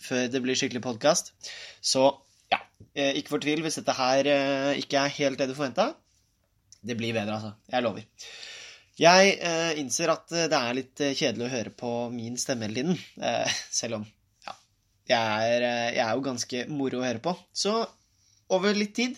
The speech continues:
så, eh, er det jo, får man jo ønske om, eh, litt, eh, variasjon. Så vi skal ha inn noen eminente gjester,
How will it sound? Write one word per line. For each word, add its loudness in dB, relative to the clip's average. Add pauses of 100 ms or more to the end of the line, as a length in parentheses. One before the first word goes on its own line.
(500)
så, -2 (440)
eh, 2
er -4
det -2
jo, 0
får -2
man -4
jo 0
ønske -2
om, -6
eh, -4
litt, -10
eh, -2
variasjon. 0 (840)
Så 0
vi 0
skal 0
ha 4
inn -2
noen 0
eminente -2
gjester, 0